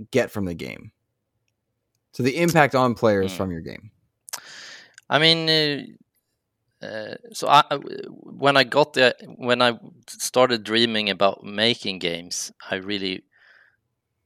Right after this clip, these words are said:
Speaker 2: wanted to, because I've had so many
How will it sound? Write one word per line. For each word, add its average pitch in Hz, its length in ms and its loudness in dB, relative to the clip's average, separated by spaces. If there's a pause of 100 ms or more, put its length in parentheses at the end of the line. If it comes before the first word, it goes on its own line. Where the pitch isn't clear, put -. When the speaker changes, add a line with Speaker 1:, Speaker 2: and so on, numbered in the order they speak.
(160)
Speaker 2:
wanted 98 560 -4
to, - 260 -8
because 127 280 0
I've 127 200 6
had 110 360 2
so 101 240 -4
many 92 440 -6